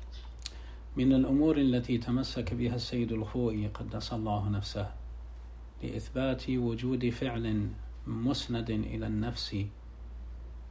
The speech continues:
لا بواسطة قوة من قواها الاعتبارات التي تذكر عادة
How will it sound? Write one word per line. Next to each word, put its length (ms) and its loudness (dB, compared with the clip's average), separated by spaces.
لا 220 4
بواسطة 920 2
قوة 360 2
من 260 0
قواها 680 -2
الاعتبارات 1000 2
التي 640 0
تذكر 460 0
عادة 560 0